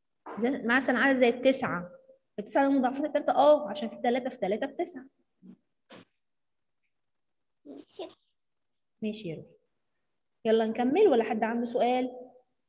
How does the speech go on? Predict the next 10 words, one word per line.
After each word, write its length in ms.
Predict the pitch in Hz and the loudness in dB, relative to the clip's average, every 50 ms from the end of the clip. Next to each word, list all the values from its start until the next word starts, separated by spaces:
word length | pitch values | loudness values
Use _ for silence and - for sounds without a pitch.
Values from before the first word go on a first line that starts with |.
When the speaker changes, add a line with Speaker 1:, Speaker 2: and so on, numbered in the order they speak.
| _ _ _ _ _ _ _ _ _ _ _ _ _ _ _ _ - _ _ _ _ 359 | _ _ _ _ _ _ _ _ _ _ _ _ _ _ _ _ -20 _ _ _ _ -12
Speaker 2:
لا. 160 | 359 311 254 247 226 - - _ _ _ _ _ _ _ _ _ _ _ _ | -8 -6 -6 -6 -6 -8 -14 _ _ _ _ _ _ _ _ _ _ _ _
Speaker 1:
طب 100 | 208 196 | -8 -4
يلا 320 | 202 196 202 214 214 208 220 | -2 -2 -2 -2 -4 -4 -6
هنكمل. 580 | 214 208 202 196 - - 180 - _ - - - _ _ _ _ _ _ _ _ _ _ _ _ _ _ _ _ _ _ _ _ _ _ _ _ _ _ _ _ _ _ _ _ _ _ _ _ - - | -8 -6 -6 -8 -8 -8 -12 -16 _ -20 -20 -20 _ _ _ _ _ _ _ _ _ _ _ _ _ _ _ _ _ _ _ _ _ _ _ _ _ _ _ _ _ _ _ _ _ _ _ _ -10 -6
احنا 100 | 233 220 | -4 -2
هنا 160 | 226 240 262 | -2 -2 -2
في 80 | 240 | -4
السؤال 300 | 247 233 - - 202 233 | -6 -6 -4 -2 -2 -2
رقم 300 | 254 277 - 294 247 220 | -2 0 -2 -2 -2 0
أربعة. 580 | 208 214 214 202 202 185 170 190 180 - - _ | -2 -2 0 0 0 0 0 -4 -8 -14 -20 _